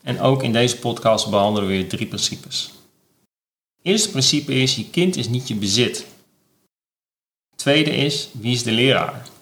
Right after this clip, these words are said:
Is de ouder de leraar of is het kind de leraar? Het derde is:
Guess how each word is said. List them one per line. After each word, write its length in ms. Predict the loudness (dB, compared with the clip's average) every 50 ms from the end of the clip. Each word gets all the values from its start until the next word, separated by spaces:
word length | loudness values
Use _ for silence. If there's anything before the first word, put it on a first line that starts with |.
| _ _ _ _ _ _ _ _ _ _ _ _ _ _ _ _ _ _ _ _ _ _ _ _ _
Is 140 | _ -16 -16
de 140 | -14 -8 -2
ouder 320 | 2 2 2 4 2 0
de 80 | 0 0
leraar 540 | 0 0 2 2 0 0 0 0 -2 -4 -4
of 100 | -6 -6
is 80 | -6
het 120 | -8 -6 -6
kind 240 | -4 -2 -2 -2 -2
de 80 | -4
leraar? 480 | -6 -8 -8 -8 -10 -10 -12 -12 -16 -18 -20 -20 -20 _ _ _ _ _ _ _ _ _ _ _ _ _ _ _ _ _ _ _ _ _ _ _ _
Het 100 | _ -2
derde 280 | 0 2 2 4 2 2
is: 440 | 2 4 4 4 2 0 -2 -4